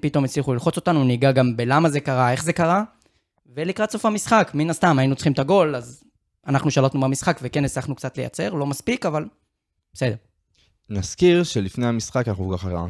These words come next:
Speaker 2: קיבלנו את ההרכבים, וראינו שגם רותם חתואל לא משחק, אנחנו יודעים שתומר יוספי חולה, אנחנו רואים שעוד שחקנים, כמובן שפי, ש-,
Speaker 1: חמד חולה.
Speaker 2: חמד, שפי שלא שיחקו, אה, ראינו שרמזי פותח על הספסל,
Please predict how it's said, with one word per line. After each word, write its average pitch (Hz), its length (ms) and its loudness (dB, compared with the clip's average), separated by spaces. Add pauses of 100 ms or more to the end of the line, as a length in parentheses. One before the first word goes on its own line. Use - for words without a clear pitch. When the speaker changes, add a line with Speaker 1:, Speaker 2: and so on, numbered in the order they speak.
Speaker 2:
קיבלנו 110 380 -2
את 110 100 -10
ההרכבים, 110 580 -2
וראינו 95 280 -2
שגם 98 260 -6
רותם 101 280 -2
חתואל 98 360 2
לא 104 100 2
משחק, 120 440 -2
אנחנו 92 260 -4
יודעים 98 180 -6
שתומר 101 380 -6
יוספי 95 420 -6
חולה, 107 380 -2
אנחנו 101 200 -6
רואים 104 200 -4
שעוד 98 960 -6
שחקנים, 107 340 -4
כמובן 92 340 -4
שפי, 120 400 -2
ש-, 107 100 -6 (500)
Speaker 1:
חמד 143 240 6
חולה. 131 260 6
Speaker 2:
חמד, 113 440 -4
שפי 120 360 -4
שלא 107 180 -6
שיחקו, 120 540 -4
אה, 101 60 0 (500)
ראינו 101 260 -8 (840)
שרמזי 95 480 -4
פותח 98 300 -6
על 98 60 -4
הספסל, 143 500 -2